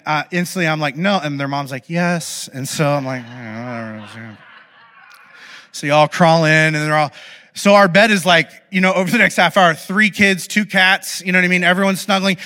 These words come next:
I'm falling off the bed with my candle. And I'm just like, "Okay, you know what, guys? That's it. You just, you're gonna have to go to bed. You can't all just wait in here."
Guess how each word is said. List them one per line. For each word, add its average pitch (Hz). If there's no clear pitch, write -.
I'm 160
falling 190
off 185
the 175
bed 175
with 170
my 156
candle. 175
And 208
I'm 214
just 220
like, 220
"Okay, 240
you 226
know 330
what, 320
guys? 285
That's 262
it. 220
You 190
just, 262
you're 233
gonna 330
have 320
to 262
go 247
to 214
bed. 151
You 160
can't 285
all 240
just 214
wait 233
in 254
here." 208